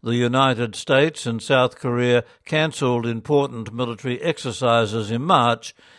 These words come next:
in order to support diplomatic efforts with North Korea. These joint exercises have long been a source of bilateral tension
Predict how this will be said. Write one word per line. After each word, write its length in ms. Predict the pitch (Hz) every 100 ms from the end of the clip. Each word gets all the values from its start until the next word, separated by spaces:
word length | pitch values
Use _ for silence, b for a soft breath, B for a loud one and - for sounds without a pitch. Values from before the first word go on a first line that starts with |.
| b
in 220 | 123 127
order 320 | 143 147 131
to 420 | 117 - 135 131 113 b
support 760 | - 131 - 151 143 - - 113
diplomatic 680 | 147 147 127 127 127 120 -
efforts 480 | 170 - 113 - 139
with 200 | 123 110
North 320 | 135 127 -
Korea. 600 | - 110 147 110 90 80 _ _ b b b b -
These 360 | 123 147 123
joint 320 | - 160 139 -
exercises 960 | 156 - 143 117 117 113 110 117 127 b b
have 220 | - 123
long 340 | 120 160 156 131
been 200 | 127 120
a 80 | 117
source 400 | - 131 123 -
of 160 | 110
bilateral 680 | 113 135 127 127 127 - 117
tension 600 | - 170 160 127 107